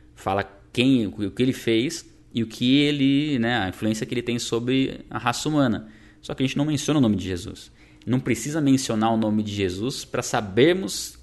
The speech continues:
que é Jesus, né? Então isso é o mais importante, saber quem ele é. E a pronúncia do nome, a tradução do nome, e falar que o nome que a gente usa hoje é um nome pagão, isso aí é, é bobeira, é besteira, não vale a tem-, não vale a pena perder tempo com isso.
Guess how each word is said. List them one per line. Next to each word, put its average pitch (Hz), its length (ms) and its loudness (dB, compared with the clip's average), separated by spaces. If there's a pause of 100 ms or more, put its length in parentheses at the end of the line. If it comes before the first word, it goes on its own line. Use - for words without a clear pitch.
que 113 120 0
é 104 100 4
Jesus, 92 580 -6 (400)
né? 85 140 -8
Então 101 280 -4
isso 139 140 -4
é 139 40 -2
o - 20 0
mais 135 160 0
importante, 131 420 -4
saber 95 320 -6
quem 113 280 -4
ele 110 260 0
é. 90 240 -4 (360)
E 104 140 -4
a 104 60 -4
pronúncia 95 500 -4
do 85 60 -6
nome, 90 240 -4
a 87 40 -8
tradução 85 520 -8
do 95 80 -6
nome, 82 640 -8
e - 20 -16
falar 90 340 -4
que - 120 -12
o - 20 -6
nome 92 200 -6
que 95 120 -10
a 95 80 -4
gente 90 220 -8
usa 87 180 -8
hoje 87 220 -6
é 92 40 -6
um 92 40 -4
nome 90 180 -6
pagão, 90 540 -8 (340)
isso - 160 -8
aí 135 220 0
é, 117 340 -2
é 98 80 -10
bobeira, 92 500 -4 (140)
é 62 80 -10
besteira, 82 460 -8
não 92 260 -8
vale 95 160 -6
a 92 40 -8
tem-, - 280 -10
não 92 140 -6
vale 95 260 -2
a 92 60 -8
pena 92 200 -6
perder 92 300 -2
tempo 90 260 -8
com 101 140 -4
isso. - 420 -8